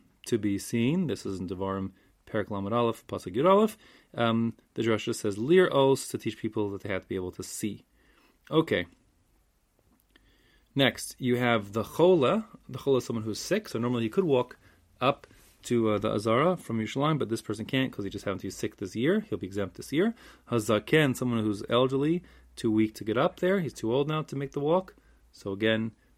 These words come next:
um, he'd be exempt. And finally, Misha Inu Yachol Lalos Baraglav. This is someone who actually could walk. He's perfectly fine. Just his legs are so weak or atrophied 'cause he's such, you know, has a sedentary lifestyle that he couldn't make it up the stairs. Um, just in terms of the actual, just logistics, um,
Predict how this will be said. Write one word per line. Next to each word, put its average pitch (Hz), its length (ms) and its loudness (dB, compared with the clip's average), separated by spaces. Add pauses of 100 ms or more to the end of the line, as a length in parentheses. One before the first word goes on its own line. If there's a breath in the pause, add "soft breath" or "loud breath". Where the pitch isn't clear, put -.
(100)
um, 98 160 -4
he'd 98 140 -8
be 95 60 -6
exempt. 135 360 0
And 127 160 -4
finally, 139 240 -2
Misha 131 240 -2
Inu 131 140 0
Yachol 135 340 0
Lalos 123 420 0
Baraglav. 127 420 0
This 143 100 -8
is - 40 -8
someone 127 180 -4
who 120 140 0
actually 117 220 -4
could 113 140 -4
walk. 165 240 2
He's 113 80 -8
perfectly 123 280 -2
fine. 170 300 -2 (260 loud breath)
Just - 260 -6
his 104 220 -4 (220 soft breath)
legs 117 240 2
are 107 40 -2
so 101 180 -4
weak 120 260 -2
or 101 100 -4
atrophied 113 400 -2
'cause 98 100 -4
he's 90 160 -6
such, - 280 -8
you 104 60 -8
know, 90 120 -4
has 90 120 -6
a 90 60 -10
sedentary 101 380 -4
lifestyle 139 500 -2 (240 loud breath)
that - 80 -8
he 107 60 -2
couldn't 107 200 0
make 98 140 -2
it 98 80 -2
up 90 120 -4
the - 60 -10
stairs. - 420 -4 (300 loud breath)
Um, 110 160 -2
just 123 140 -6
in 147 60 -4
terms 131 160 -4
of 113 80 -6
the 117 80 -2
actual, 107 340 -2
just 95 200 -10
logistics, 180 460 -2 (380 loud breath)
um, 110 320 -2